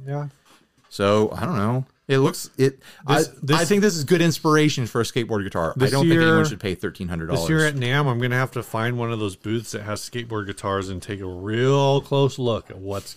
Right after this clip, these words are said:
Speaker 1: going on.
Speaker 2: Yeah, really get up in the guts there and see
Speaker 1: Mm-hmm.
Speaker 2: if these skateboards are radical or
Speaker 1: They're
Speaker 2: not.
Speaker 1: gonna be like,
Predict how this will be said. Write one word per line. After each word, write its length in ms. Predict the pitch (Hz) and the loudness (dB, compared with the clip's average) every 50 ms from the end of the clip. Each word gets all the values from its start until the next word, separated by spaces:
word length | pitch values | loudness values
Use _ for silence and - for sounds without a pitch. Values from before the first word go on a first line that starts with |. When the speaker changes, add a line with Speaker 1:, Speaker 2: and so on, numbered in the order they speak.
| _ - | _ -16
Speaker 1:
going 360 | 117 107 107 113 120 117 113 | -14 -12 -10 -8 -6 -6 -4
on. 140 | 107 104 110 | -4 -2 -2
Speaker 2:
Yeah, 380 | 117 117 117 110 101 90 87 98 | 0 0 0 0 -2 -2 -4 -4
really 400 | 104 147 220 302 330 339 349 330 | -4 -4 -4 -2 -2 -2 -2 -2
get 200 | 311 285 277 269 | 0 0 0 2
up 240 | 269 262 254 - 214 | 2 0 0 -2 -2
in 160 | 208 202 196 | -2 0 0
the 60 | 185 | -2
guts 400 | 165 156 175 180 175 165 143 139 139 | -2 0 2 2 2 2 0 -4 0
there 260 | 135 127 113 101 95 | 2 2 4 4 2
and 100 | 95 92 | 0 -2
see 340 | - - 156 147 135 131 117 | -4 -4 -2 -2 0 -2 -2
Speaker 1:
Mm-hmm. 80 | 104 104 - - - - - 127 | -4 -8 -16 -18 -18 -16 -14 -12
Speaker 2:
if 100 | 113 - | -8 -4
these 240 | 165 156 135 - | -2 -2 -2 -2
skateboards 920 | - - - 151 147 135 - 98 127 120 110 110 104 101 95 90 82 85 - - | -4 -6 -6 -4 -4 -4 -6 -6 -2 0 2 2 2 0 0 -2 -6 -10 -10 -6
are 720 | 95 101 92 92 92 87 87 85 85 85 85 85 82 69 - _ _ _ _ _ - | -4 -2 0 0 0 0 0 -2 -2 -2 -2 -4 -6 -8 -12 _ _ _ _ _ -10
radical 640 | 98 92 85 82 87 98 90 85 101 - - 80 78 | -8 -6 -6 -4 -4 -4 -4 -6 -8 -12 -12 -10 -6
or 40 | 71 | 0
Speaker 1:
They're 120 | - 147 156 | 2 4 4
Speaker 2:
not. 60 | 175 | 4
Speaker 1:
gonna 140 | 190 185 160 | 4 4 2
be 180 | 151 165 170 | 4 4 4
like, 360 | 160 151 143 127 110 98 - | 6 4 4 2 0 -2 -4